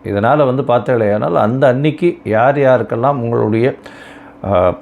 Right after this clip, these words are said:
முன்னோர்கள்ல யாராவது சுமங்கலிகளா இருந்து, அ, இறந்து போயிருந்தார்களே ஆனால், அவர்களுக்கு திதி கொடுக்கறதும் தர்ப்பணம் கொடுக்கறதும் ரொம்பவும் விசேஷம்.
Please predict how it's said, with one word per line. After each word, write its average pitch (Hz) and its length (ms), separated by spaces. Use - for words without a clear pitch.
முன்னோர்கள்ல 135 840
யாராவது 113 720
சுமங்கலிகளா 127 760
இருந்து, 156 580
அ, 107 160
இறந்து 127 280
போயிருந்தார்களே 107 720
ஆனால், 147 280
அவர்களுக்கு 107 680
திதி 120 120
கொடுக்கறதும் 107 600
தர்ப்பணம் 104 380
கொடுக்கறதும் 101 600
ரொம்பவும் 98 340
விசேஷம். - 380